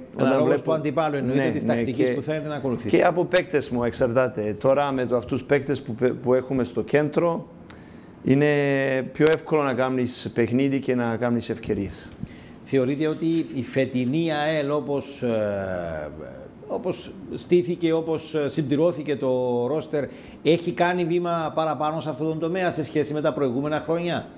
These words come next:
Speaker 2: Για
Speaker 1: Μ.
Speaker 2: να μπορείτε να κάνετε αυτή την, ε, εναλλαγή, την, ε, την επιλογή,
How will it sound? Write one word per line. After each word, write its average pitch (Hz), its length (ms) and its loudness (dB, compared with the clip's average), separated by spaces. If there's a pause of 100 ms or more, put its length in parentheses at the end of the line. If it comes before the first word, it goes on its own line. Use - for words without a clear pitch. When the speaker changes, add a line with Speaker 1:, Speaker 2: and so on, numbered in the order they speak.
(340)
Speaker 2:
Για 127 140 2
Speaker 1:
Μ. 123 40 4
Speaker 2:
να 139 80 2
μπορείτε 143 460 0
να 160 120 -2
κάνετε 160 320 -2
αυτή 156 240 0
την, 151 280 -2
ε, 147 220 -2
εναλλαγή, 151 800 0
την, 139 240 -2
ε, 135 480 -2 (220)
την 175 140 4
επιλογή, 165 760 0